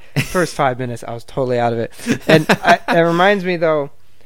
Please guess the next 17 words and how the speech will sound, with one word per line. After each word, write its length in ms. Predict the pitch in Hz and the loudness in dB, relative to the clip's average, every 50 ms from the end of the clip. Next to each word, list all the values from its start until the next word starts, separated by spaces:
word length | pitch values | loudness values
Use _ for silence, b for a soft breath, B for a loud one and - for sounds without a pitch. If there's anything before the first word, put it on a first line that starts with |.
| b b b b b b b - | b b b b b b b -4
that 300 | - 156 156 156 147 131 - | 0 2 4 4 4 2 0
it's 220 | - 147 139 - | -4 -6 -6 -4
interesting 520 | - - 175 175 185 180 151 - 160 151 147 | -4 -4 -4 -4 -4 -6 -4 -2 -2 -2 -2
because 240 | 139 139 - 160 143 | -4 -4 -2 0 0
I, 160 | 143 139 139 - | 0 0 0 -2
I 80 | 147 | -4
think 260 | 147 - 160 151 143 - | -4 -4 -4 -6 -6 -8
you're 180 | - 147 147 139 | -8 -6 -6 -4
talking 220 | - 160 151 139 | -2 -2 -2 -2
about 160 | 135 123 123 - | -4 -8 -10 -10
cutting 380 | - - 151 147 139 131 131 | -8 -8 -8 -8 -8 -8 -6
back 280 | 127 123 123 127 - - - - - - - - - - - | -4 -4 -4 -4 -6 -10 -16 -18 -18 -18 -18 -18 -16 -14 -14
and 100 | 135 127 | -14 -10
forth 240 | - 131 127 131 127 - | -6 -4 -4 -4 -6 -8
between 300 | 117 - - 135 117 117 | -12 -10 -10 -8 -6 -4
that 200 | 120 127 139 - | -2 -4 -4 -4
scene 400 | - - - 139 135 131 127 | -6 -6 -4 -4 -4 -4 -6